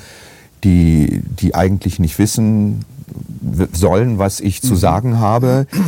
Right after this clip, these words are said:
Speaker 2: Mhm.
Speaker 1: die das jetzt aber doch alle mitkriegen und,
Speaker 2: Ja.
Speaker 1: ähm, wo dann einfach so dieser, dieser Schock ist, so, praktisch atemlos, fast, äh,
Speaker 2: Ja.
Speaker 1: mit stockendem Atem einfach zu,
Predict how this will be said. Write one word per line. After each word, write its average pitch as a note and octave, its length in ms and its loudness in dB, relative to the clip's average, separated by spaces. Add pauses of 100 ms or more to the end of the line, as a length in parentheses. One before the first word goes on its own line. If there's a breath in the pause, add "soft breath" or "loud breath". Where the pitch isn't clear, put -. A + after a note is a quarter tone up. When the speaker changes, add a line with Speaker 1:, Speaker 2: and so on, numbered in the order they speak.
(380 loud breath)
Speaker 2:
Mhm. B2 180 -2
Speaker 1:
die A#2 100 4
das G#2+ 140 2
jetzt A2+ 160 2
aber G2+ 160 2
doch G#2 180 0
alle G2 220 0
mitkriegen D3 880 0
und, G#2+ 600 -2
Speaker 2:
Ja. G#2 140 2
Speaker 1:
ähm, F#2+ 340 0
wo F#2 320 -2
dann G2+ 220 0
einfach G2 240 2
so G#2 100 -2
dieser, F2 400 2
dieser F2 320 -2
Schock - 320 -2
ist, G#2+ 240 -2
so, G#2 160 0 (1600 loud breath)
praktisch - 480 -2
atemlos, A#2 1160 0
fast, - 760 -4
äh, - 80 -6 (300)
Speaker 2:
Ja. - 20 0
Speaker 1:
mit G2 500 0
stockendem A#2 640 -2
Atem A2+ 640 -2 (160)
einfach G2+ 240 -2
zu, G#2 200 -2